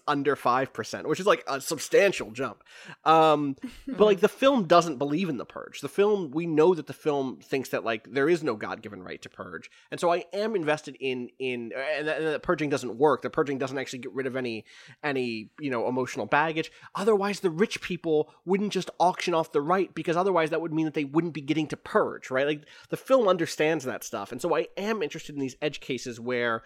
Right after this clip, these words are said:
the, the, um, the ideology has affected marginalized groups,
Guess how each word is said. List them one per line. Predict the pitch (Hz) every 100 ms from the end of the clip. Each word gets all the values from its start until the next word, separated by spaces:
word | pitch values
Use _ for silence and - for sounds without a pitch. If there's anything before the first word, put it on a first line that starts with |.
| - - _
the, | 135 139 127 120 113 110 95 110
the, | 123 117 113 104 101 -
um, | 120 113 107 98 -
the | 139
ideology | 139 139 131 127
has | 123
affected | 117 - 160 - 139
marginalized | 120 113 110 110 104 104
groups, | 180 214 147 -